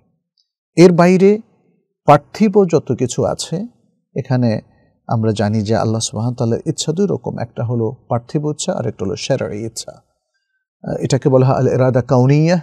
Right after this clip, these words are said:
আল ইরাদা শারঈয়া। আল ইরাদা আল কাউনিয়া, তার মানে হচ্ছে আল্লাহ তাআলা পৃথিবীর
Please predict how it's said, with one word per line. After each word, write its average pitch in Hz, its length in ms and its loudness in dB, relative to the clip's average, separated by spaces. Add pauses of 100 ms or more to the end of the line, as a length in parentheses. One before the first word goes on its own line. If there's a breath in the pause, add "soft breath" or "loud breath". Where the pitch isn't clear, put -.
(140)
আল 127 140 -4
ইরাদা 120 440 -2
শারঈয়া। 110 600 -4 (800 soft breath)
আল 127 140 4 (100)
ইরাদা 185 600 2 (240)
আল 127 160 2
কাউনিয়া, 123 840 2 (720)
তার 123 120 0
মানে 139 160 0
হচ্ছে 147 240 -2
আল্লাহ 131 200 0
তাআলা 147 200 -2
পৃথিবীর 147 680 0